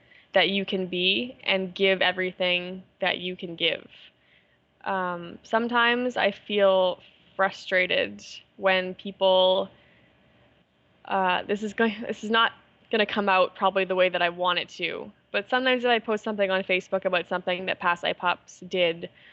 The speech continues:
or that I did or that Peta did, people are like, "You're awesome, you're a hero, yay you, blah, blah, blah." <laughs> Um, for me, I just think we're doing, or we're all trying to do, what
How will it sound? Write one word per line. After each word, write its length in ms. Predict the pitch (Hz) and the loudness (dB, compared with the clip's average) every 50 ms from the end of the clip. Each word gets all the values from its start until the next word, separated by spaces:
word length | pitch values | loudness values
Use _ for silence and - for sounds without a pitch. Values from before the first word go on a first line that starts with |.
| - _ - | -14 _ -2
or 120 | 180 180 | 0 2
that 120 | 180 175 | 2 2
I 200 | - - 170 175 | 2 2 2 2
did 300 | 175 175 175 170 170 165 | 2 0 0 -2 -2 -4
or 140 | 170 170 170 | -4 -4 -4
that 140 | 170 160 - | -6 -6 -8
Peta 240 | - 202 196 185 180 | -6 -4 -4 -2 -2
did, 340 | 175 175 170 165 165 170 - | -2 -2 -2 -2 -4 -8 -10
people 340 | - 202 - 185 185 175 175 | -12 -4 0 2 4 4 4
are 140 | 170 170 175 | 2 2 0
like, 360 | 170 160 160 165 - - - | 0 0 0 0 -2 -4 -4
"You're 120 | 254 247 | -4 0
awesome, 760 | 254 240 233 233 - - 247 233 226 226 220 220 220 220 220 | 0 0 0 0 -2 -4 -4 -2 -2 -2 -2 -4 -4 -4 -4
you're 160 | 220 220 220 220 | -2 0 0 0
a 60 | 220 | 0
hero, 880 | - 233 214 214 208 208 202 202 202 196 196 196 196 196 196 196 196 196 196 - _ _ _ _ _ _ _ _ _ - | -2 -2 0 2 4 4 6 6 6 6 6 4 4 2 0 -2 -4 -6 -10 -18 _ _ _ _ _ _ _ _ _ -4
yay 400 | 220 226 214 214 208 208 202 208 | -2 0 2 4 4 4 4 2
you, 720 | 208 208 202 196 196 196 190 185 185 185 185 185 190 196 190 | 2 2 2 2 2 2 2 0 -2 -2 -2 -4 -6 -6 -4
blah, 140 | - 208 202 | -2 -2 0
blah, 120 | 196 190 185 | 0 -2 -2
blah." 540 | 190 196 202 196 180 - - - - 208 208 - - - - - - - - | 0 2 2 2 4 2 2 0 -2 -4 -8 -14 -14 -14 -14 -14 -8 -2 2
<laughs> 180 | 233 - - - - - - | 2 4 2 2 0 -4 -2
Um, 300 | 285 311 285 247 240 247 - _ | 0 2 2 2 0 -2 -6 _
for 120 | - 254 247 | -2 -2 -2
me, 460 | 247 254 254 254 254 254 262 262 - - - - - - - - _ _ _ _ _ _ _ _ - | 0 -2 -2 0 0 0 0 -2 -4 -10 -20 -20 -20 -20 -20 -20 _ _ _ _ _ _ _ _ -2
I 140 | 220 214 208 | 0 0 -2
just 520 | 190 - - - 220 220 214 220 - _ | -4 -8 -2 0 2 2 2 0 -4 _
think 420 | - 202 196 196 196 190 _ - - _ _ _ | 0 2 2 0 0 -6 _ -18 -20 _ _ _
we're 340 | 202 214 208 214 202 196 202 | -14 -10 -6 -4 -2 -2 -4
doing, 600 | 196 185 208 214 220 226 233 226 233 240 240 233 | -4 -6 -6 -6 -4 -2 -2 -2 -2 -4 -4 -2
or 100 | - 190 | -2 0
we're 180 | 185 185 180 - | 0 0 2 2
all 200 | - 190 190 196 | 4 4 2 2
trying 360 | - - 202 196 196 202 208 202 | 0 0 0 0 0 -2 -4 -6
to 80 | 202 | -8
do, 440 | 185 185 180 175 175 175 180 180 185 - _ _ - _ - _ _ _ _ | -8 -6 -4 -4 -4 -4 -6 -8 -10 -12 _ _ -20 _ -20 _ _ _ _
what 400 | - 190 190 196 190 185 - - | -14 -2 2 2 2 2 2 -2